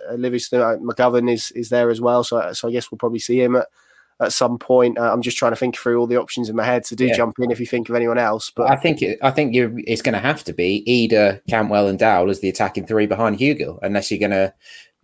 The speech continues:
Speaker 2: uh, if you assume that Lees, Malou, uh, Rashica,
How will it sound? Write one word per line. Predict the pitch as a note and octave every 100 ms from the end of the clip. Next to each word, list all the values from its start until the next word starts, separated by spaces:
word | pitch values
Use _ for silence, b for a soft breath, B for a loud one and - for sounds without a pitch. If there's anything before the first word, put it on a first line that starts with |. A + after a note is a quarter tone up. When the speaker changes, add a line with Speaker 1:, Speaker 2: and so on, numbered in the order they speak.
| -
Speaker 2:
uh, | G#2+ B2
if | A#2+
you | A#2 G2+
assume | - B2 G#2+
that | G#2
Lees, | A2 G#2 A2
Malou, | G#2 G#2+ G#2 G2+ G2 B B B B B
uh, | G2+ G2 F#2+
Rashica, | G2+ - G#2+ F2+ - G#2+ G2+ G2